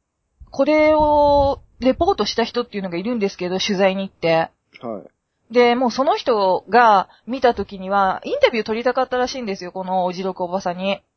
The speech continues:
Speaker 2: うん。
Speaker 1: ただ、もう、なんていうの？ロボトミーじゃないけど、
Speaker 2: うん。
Speaker 1: ずーっとそうやって人権否定されてるから、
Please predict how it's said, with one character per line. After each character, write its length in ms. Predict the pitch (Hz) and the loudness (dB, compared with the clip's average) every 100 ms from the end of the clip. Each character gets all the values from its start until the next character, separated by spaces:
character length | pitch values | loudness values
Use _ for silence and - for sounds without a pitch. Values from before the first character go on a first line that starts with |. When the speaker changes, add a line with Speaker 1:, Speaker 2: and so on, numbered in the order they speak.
| _ | _
Speaker 2:
う 80 | 269 | -14
ん。 200 | 233 180 _ _ - | -12 -14 _ _ 2
Speaker 1:
た 140 | 302 | 6
だ、 240 | 294 285 | 6 6
も 580 | 247 254 233 240 202 156 _ _ | 4 0 0 0 0 -4 _ _
う、 40 | 226 | -10
な 60 | |
ん 60 | 254 | -8
て 60 | 208 | -10
い 40 | |
う 20 | |
の？ 200 | 147 156 _ _ | -14 -18 _ _
ロ 140 | 196 | -4
ボ 160 | 226 453 | 2 4
ト 140 | 453 | 2
ミ 180 | 302 214 | 0 -4
ー 20 | |
じ 80 | 185 | -6
ゃ 60 | 175 | -6
な 100 | 196 | -6
い 60 | |
け 100 | 180 | -6
ど、 400 | 165 180 170 156 - | -4 0 0 -2 -8
Speaker 2:
う 80 | 127 | -16
ん。 220 | 117 98 - | -14 -16 -18
Speaker 1:
ず 180 | 196 208 | -6 0
ー 100 | 339 | 0
っ 40 | 349 | 0
と 120 | 349 | -2
そ 60 | |
う 20 | 339 | -2
や 60 | |
っ 20 | |
て 80 | 330 | -2
人 200 | 262 294 | -6 -8
権 180 | 302 294 | -4 -4
否 100 | 294 | -4
定 140 | 302 302 | -4 2
さ 100 | 277 | 2
れ 120 | 269 | 2
て 80 | 285 | -2
る 60 | |
か 80 | 233 | -2
ら、 280 | 185 185 | 0 0